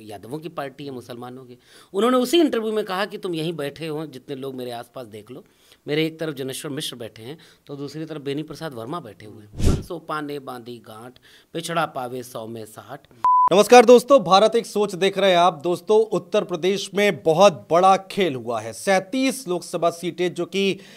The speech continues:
Speaker 2: यहाँ पर समाजवादी पार्टी ने जीती और सात सीटें कांग्रेस पार्टी ने जीती। तो इंडिया गठबंधन ने कमाल किया है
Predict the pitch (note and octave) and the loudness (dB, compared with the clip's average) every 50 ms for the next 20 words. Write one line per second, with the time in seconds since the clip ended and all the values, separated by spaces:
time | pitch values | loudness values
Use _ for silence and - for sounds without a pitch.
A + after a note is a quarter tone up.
0 | - - - F3 F#3 F#3 - G#3 F#3+ - - D#3 E3+ G#3 A3+ F#3+ F#3+ G3+ F#3 G3+ | -16 -4 0 2 2 2 2 -2 -4 -2 -4 0 2 2 2 2 2 -2 -2 -2
1 | F#3+ - E3+ D#3+ D#3 D#3 G3 G3+ G3 F#3 F3 F3 E3+ - E3+ F3+ F#3+ F#3 _ _ | -2 2 2 2 2 0 -4 -4 -4 -4 -4 -6 -8 -8 -8 -10 -12 -14 _ _
2 | - - _ D3+ F#3 F#3+ F#3+ - - - G3 G#3+ C4 - - C4 - - A3 G#3 | -20 -6 _ 2 2 2 2 -4 0 4 8 8 8 8 6 0 -6 -6 -8 -4
3 | G3+ A3+ A#3 A#3 A#3 F#3+ E3 D#3+ D#3 D3 - - C#3 B2+ - B2+ A#2 A#2+ A#2 A2 | 0 0 0 0 0 -2 0 0 -2 -4 -4 -4 -4 -4 -4 -6 -8 -10 -10 -10
4 | A2+ - - G#2+ G2+ G2+ _ _ _ - - _ _ - D4+ C#4 B3 G3+ G3 G3 | -12 -14 -16 -20 -20 -20 _ _ _ -20 -20 _ _ -2 -2 0 2 2 0 2
5 | A3+ C4+ D4+ D4 B3 G#3+ G#3+ F#3+ G3+ G3+ G3 F#3+ G3 G#3 A#3 C4 B3+ - F#3 F3+ | 4 4 4 4 4 2 -2 -2 -2 -4 -2 -2 0 0 0 0 0 0 0 2
6 | E3+ D#3+ D3 C3 - C3+ B2+ A#2+ G#2 G2+ G2 | 4 2 2 0 -4 -8 -8 -6 -8 -8 -12